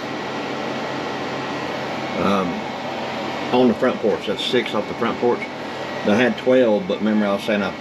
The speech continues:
unplugged two and I hooked, uh, or one light, one string, and I put it up here. So this is six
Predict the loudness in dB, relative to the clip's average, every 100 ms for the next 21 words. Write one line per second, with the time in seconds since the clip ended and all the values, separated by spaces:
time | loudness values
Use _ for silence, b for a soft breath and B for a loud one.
0 | -4 2 2 2 0 4 4 4 2 -4
1 | -6 -8 -10 -10 -8 -8 -6 -6 -6 -4
2 | -4 -4 -2 0 2 0 -2 0 0 0
3 | -4 -6 -6 0 4 4 4 2 0 0
4 | 0 0 2 2 0 -2 -2 -2 0 -2
5 | 2 2 2 0 0 0 -2